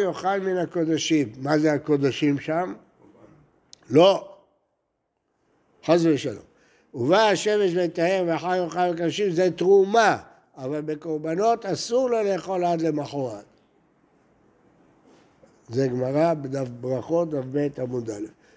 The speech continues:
"מה שמותר לאכול בערב שמש זה רק בתרומה." אבל בקורבנות אסור. אז מה שקשור בפסוק שם, "אחר יאכל מהקודשים", זה לא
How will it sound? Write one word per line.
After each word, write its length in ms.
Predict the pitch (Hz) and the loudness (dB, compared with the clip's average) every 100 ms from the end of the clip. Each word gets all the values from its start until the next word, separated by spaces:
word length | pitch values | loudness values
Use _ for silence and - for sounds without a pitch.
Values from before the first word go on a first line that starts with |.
| _ - | _ 0
"מה 220 | 185 214 | 2 2
שמותר 580 | 202 170 165 185 208 196 | 2 0 -2 -2 -2 0
לאכול 400 | 165 156 190 185 | -2 -2 -4 -4
בערב 380 | 170 175 196 | -2 -2 -2
שמש 400 | 165 220 240 220 | -2 0 2 2
זה 240 | 180 180 208 | 0 0 -2
רק 80 | 202 | -2
בתרומה." 640 | 202 190 196 190 175 131 104 _ _ _ | -4 -2 0 0 0 -2 -6 _ _ _
אבל 500 | 127 123 185 202 170 139 | -6 0 4 4 2 0
בקורבנות 1200 | 139 135 127 - 147 147 147 156 202 262 262 254 _ _ - | -4 -4 -6 -6 -4 -2 0 2 4 4 2 -2 _ _ -6
אסור. 480 | 165 - 160 110 - | -4 2 2 2 -4
אז 100 | 127 | -8
מה 200 | 131 196 | -4 -4
שקשור 440 | 180 180 151 208 202 | -4 -6 -6 -4 -2
בפסוק 640 | 170 151 151 143 208 165 | -2 -4 -4 -2 -2 0
שם, 240 | 175 147 123 - - | 0 0 -2 -10 -20
"אחר 260 | - 160 190 | -8 0 2
יאכל 360 | 180 151 190 | 2 2 0
מהקודשים", 720 | 190 185 170 180 175 156 240 208 | 2 0 0 -2 -2 -2 -2 0
זה 100 | 180 | 2
לא 140 | 226 | 2